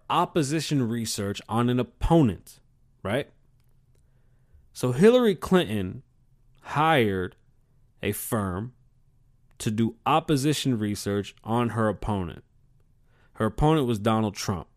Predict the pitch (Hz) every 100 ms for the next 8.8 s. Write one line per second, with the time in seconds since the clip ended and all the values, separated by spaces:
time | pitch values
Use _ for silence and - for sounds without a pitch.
0 | _ _ _ _ _ _ _ _ _ _
1 | _ _ 127 180 190 156 117 101 104 156
2 | 165 196 185 - - 165 185 127 82 85
3 | 120 - - _ _ _ _ _ _ 113
4 | 113 - - 190 185 113 147 185 185 -
5 | 107 82 82 113 - _ _ _ _ _
6 | _ - 135 135 120 196 208 117 98 110
7 | - _ _ _ _ _ _ _ 123 117
8 | - 240 240 170 139 123 117